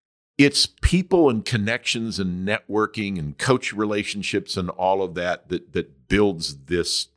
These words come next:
foundation that you've used to build the Globe.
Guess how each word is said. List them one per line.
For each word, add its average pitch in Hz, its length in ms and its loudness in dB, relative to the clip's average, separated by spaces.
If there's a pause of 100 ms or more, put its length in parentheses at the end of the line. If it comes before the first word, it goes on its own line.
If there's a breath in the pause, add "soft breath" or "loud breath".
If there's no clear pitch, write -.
foundation 82 840 -4 (320)
that 80 160 -2
you've 87 340 -2
used 82 400 -10
to 80 80 -6
build 69 400 -6
the 67 80 -16
Globe. 64 560 -8